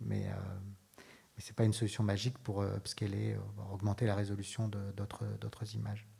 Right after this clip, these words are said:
Donc j'ai un rapport un peu bizarre par rapport à ça, puisque j'ai, j'ai, depuis longtemps, je travaille des, euh, très hautes définitions, même avec des images en basse définition,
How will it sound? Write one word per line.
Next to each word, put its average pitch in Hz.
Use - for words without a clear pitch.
Donc 120
j'ai 123
un 127
rapport 131
un 135
peu 143
bizarre 135
par 113
rapport 107
à 107
ça, 104
puisque -
j'ai, 101
j'ai, 101
depuis 113
longtemps, 117
je 143
travaille 113
des, 107
euh, 104
très -
hautes 120
définitions, 117
même 120
avec 113
des 104
images 107
en 107
basse 107
définition, 107